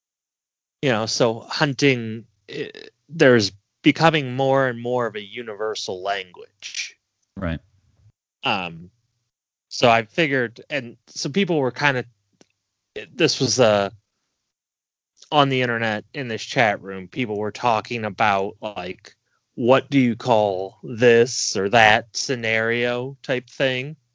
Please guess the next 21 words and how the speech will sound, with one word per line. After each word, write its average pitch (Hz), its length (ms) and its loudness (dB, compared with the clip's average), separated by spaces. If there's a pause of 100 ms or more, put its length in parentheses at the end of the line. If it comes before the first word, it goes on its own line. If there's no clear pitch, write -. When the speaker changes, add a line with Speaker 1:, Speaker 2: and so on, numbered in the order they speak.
(680)
Speaker 1:
So - 160 -6
yeah, 120 140 2
I 95 60 -4
figured 131 280 -4
I'd 127 220 0
go 147 180 2
through 151 260 -2
a 120 60 -4
couple 139 380 0
of 110 160 -4
these 113 380 -8 (200)
terms 120 680 -6
that 113 140 -4
have 104 220 -8 (1300)
started 151 580 0
to 147 60 -10
become 147 460 0
more 131 220 0
universal 135 1000 -6 (800)
and, 101 360 -6
uh, 92 320 -4